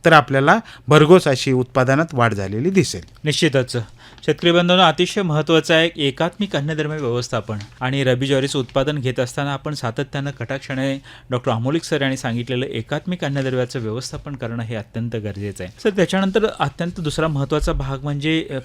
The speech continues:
Speaker 2: पीक संरक्षण. आज जर बघितलं तर, अ, सातत्यानं हवामानात बदल होताना दिसतोय. आणि हे बदलतं हवामान, कधी तापमानात वाढ, कधी का-, तापमानात घट. एका दिवशी तीन तीन, अ, हवामान आपल्याला बघायला मिळतात. सकाळी थंडी असते, दुपारी कडक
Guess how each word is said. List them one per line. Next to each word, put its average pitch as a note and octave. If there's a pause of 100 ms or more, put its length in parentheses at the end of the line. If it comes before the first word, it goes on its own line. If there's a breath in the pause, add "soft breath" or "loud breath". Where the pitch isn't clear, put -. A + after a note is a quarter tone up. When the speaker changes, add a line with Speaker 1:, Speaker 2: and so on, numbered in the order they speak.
Speaker 2:
पीक F3
संरक्षण. A#2+ (140)
आज C#3
जर D#3
बघितलं C#3
तर, D#3
अ, B2+
सातत्यानं D#3+
हवामानात C3+
बदल B2
होताना A2+
दिसतोय. G#2+ (120)
आणि D3
हे D#3+
बदलतं C#3
हवामान, C#3
कधी C#3
तापमानात C3
वाढ, A#2+
कधी B2
का-, A2+
तापमानात A#2+
घट. A#2 (140)
एका B2+
दिवशी C#3
तीन B2
तीन, C#3
अ, C3+
हवामान B2
आपल्याला A#2+
बघायला A#2
मिळतात. A#2+
सकाळी A2+ (120)
थंडी A#2
असते, B2
दुपारी A#2
कडक A#2